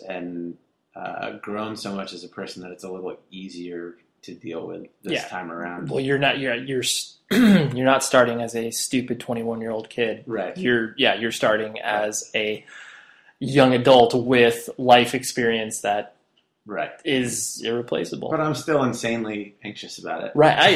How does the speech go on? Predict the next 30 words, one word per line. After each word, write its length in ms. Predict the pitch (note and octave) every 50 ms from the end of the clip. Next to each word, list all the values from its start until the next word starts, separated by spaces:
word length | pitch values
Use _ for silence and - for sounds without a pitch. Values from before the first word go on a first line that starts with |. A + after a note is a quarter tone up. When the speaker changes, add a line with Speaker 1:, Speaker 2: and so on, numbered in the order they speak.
| - C3+ B2+ -
Speaker 2:
of 80 | - -
course. 240 | - D#3+ - - F3+ D#3
Well, 140 | - D3+ D#3
'cause 140 | D#3 G#3 F3+
I, 220 | F#3+ E3+ C3+ D#3
I 20 | D#3
think 160 | D#3 F3 D#3
that's 280 | D3+ C#3 B2+ - - -
who 160 | - B2+ B2
you 140 | A#2 A2 A2
are 80 | G#2+ G2
as 60 | G2+
a 40 | -
person. 360 | _ - A#2+ A2+ - - C3 - - -
<laughs> 140 | - - -
Speaker 1:
Yeah, 260 | C#3 C3+ C#3+ B2 - - - - -
that's 200 | C3 B2+ - C#3
how 180 | A#2+ A2 G#2+
it 40 | G#2
works. 280 | G#2 G2 G2+ - - - - - -
Yeah. 180 | A2+ G#2 G#2+ - - -
I 100 | - -
wake 160 | G#2+ A2 -
up 140 | - - -
in 80 | A2+ A2
the 60 | A2
middle 240 | G#2+ G#2+ G#2+ G#2 G#2
of 60 | G#2 G2
the 40 | G2
night 260 | G2 G2+ G#2 -